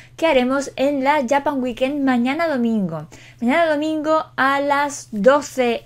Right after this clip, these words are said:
de, del mediodía de la mañana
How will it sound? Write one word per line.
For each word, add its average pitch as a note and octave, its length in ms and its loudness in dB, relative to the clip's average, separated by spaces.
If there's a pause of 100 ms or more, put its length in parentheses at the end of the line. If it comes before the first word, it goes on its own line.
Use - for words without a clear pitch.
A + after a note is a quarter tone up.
de, G#3 840 -2
del G3 280 -2
mediodía A3+ 540 0
de C4+ 100 -4
la G3+ 100 -2
mañana G3 480 -4